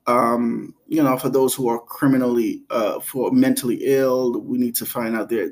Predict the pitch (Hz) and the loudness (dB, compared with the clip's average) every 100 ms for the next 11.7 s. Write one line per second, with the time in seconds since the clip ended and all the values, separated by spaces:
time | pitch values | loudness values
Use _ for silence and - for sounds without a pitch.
0 | - - 185 175 156 151 147 147 139 143 | -4 -4 -4 -2 2 4 6 6 6 6
1 | 143 175 196 190 147 131 117 123 123 123 | 4 -2 0 2 4 4 4 2 0 -4
2 | 127 127 127 139 131 143 143 139 139 127 | -8 -6 -8 -6 -6 -4 -4 -4 -4 -6
3 | - 127 165 180 127 - 107 95 - 95 | 0 2 4 0 -6 -6 -4 -4 -4 -10
4 | 92 - 92 - - - - _ - _ | -12 -16 -16 -16 -14 -16 -16 _ -20 _
5 | _ - 170 170 196 202 190 185 170 175 | _ 2 4 6 4 2 2 2 4 4
6 | 170 156 156 151 147 143 139 131 127 - | 2 0 2 4 4 4 2 0 -2 -2
7 | 135 135 131 127 131 139 139 120 127 139 | -2 0 0 -2 0 0 0 -4 -2 -4
8 | 127 127 - 123 123 - 143 139 139 135 | -2 -4 -4 -8 -10 -6 -2 0 0 0
9 | 131 - 131 123 131 123 123 120 - - | -4 0 0 0 -2 -2 -4 -6 -10 -16
10 | - 123 - - 320 - - - _ - | -4 0 0 4 4 4 -2 -12 _ -20
11 | - _ _ 123 117 - | -20 _ _ -2 0 -2